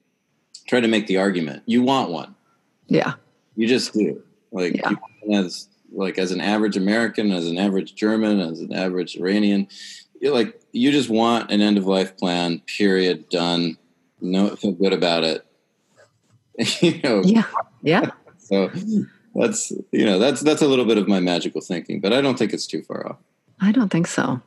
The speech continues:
Speaker 2: I don't think so. I think we're, we're seeing, um, people have insight about how they need to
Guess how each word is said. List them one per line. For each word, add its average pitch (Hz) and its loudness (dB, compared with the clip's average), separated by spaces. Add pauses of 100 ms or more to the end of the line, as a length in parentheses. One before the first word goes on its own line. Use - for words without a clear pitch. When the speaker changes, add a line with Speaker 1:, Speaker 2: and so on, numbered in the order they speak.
Speaker 2:
I 135 0
don't 151 0
think 135 0
so. - -2
I 131 2
think 139 0
we're, 147 2 (180)
we're 143 2
seeing, 135 2 (680)
um, 123 0 (960)
people 131 2 (120)
have 127 0 (300)
insight 147 0
about 131 0 (760)
how 151 2
they 143 2
need 135 0
to 123 -2